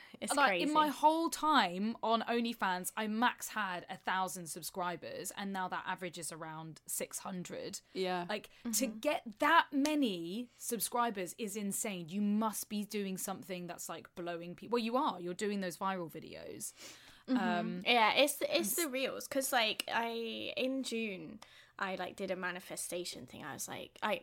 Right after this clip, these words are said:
Speaker 1: I literally had only earned three thousand that month, and we'd just
Speaker 2: Mm-hmm.
Speaker 1: found out. So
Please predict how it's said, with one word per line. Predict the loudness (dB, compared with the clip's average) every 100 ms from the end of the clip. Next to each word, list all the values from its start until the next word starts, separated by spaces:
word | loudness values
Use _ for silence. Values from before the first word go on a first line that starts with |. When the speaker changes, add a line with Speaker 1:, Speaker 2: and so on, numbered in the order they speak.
| -2
Speaker 1:
I |
literally | -2 -2 -4 -4 -2
had | -2
only | -4 -4
earned | -4 -6 -8 -12
three | -10 -6 -6
thousand | -4 -2 -2 -2 -8 -12 -14 -14 -16 -4
that | -4 -2
month, | -6 -8 -12 -10 -8
and | -4
we'd | -6 -6
just | -4 -2 -2
Speaker 2:
Mm-hmm. | -4 -6 -10 -14 -18 -4
Speaker 1:
found | 0 2 2
out. | 2 2 0
So | 0 0 0 -2